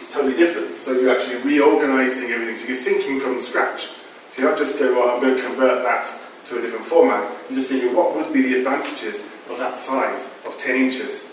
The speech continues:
or ten point one inches, rather than, you know, a, a small phone?" And then taking advantage of that size difference. So it's quite complicated. And again,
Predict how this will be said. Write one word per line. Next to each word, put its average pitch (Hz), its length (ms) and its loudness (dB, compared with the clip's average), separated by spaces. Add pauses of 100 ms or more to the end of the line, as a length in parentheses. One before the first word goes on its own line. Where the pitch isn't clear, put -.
or - 80 -16
ten 120 160 -8
point 110 200 -4
one 123 160 0
inches, 123 400 -2 (380)
rather 117 340 0
than, 107 160 -4 (200)
you 110 60 -10
know, 107 120 -2
a, 107 260 -8
a - 20 -12
small 113 300 -2
phone?" 117 540 0 (200)
And 120 100 -6
then 123 120 0
taking 139 300 0
advantage 127 680 0
of 120 260 0
that 123 200 -2
size 117 460 -2
difference. 113 420 -6
So 123 200 -8
it's 131 140 -6
quite - 160 -6
complicated. - 540 -8 (500)
And 120 80 -12
again, 120 480 -2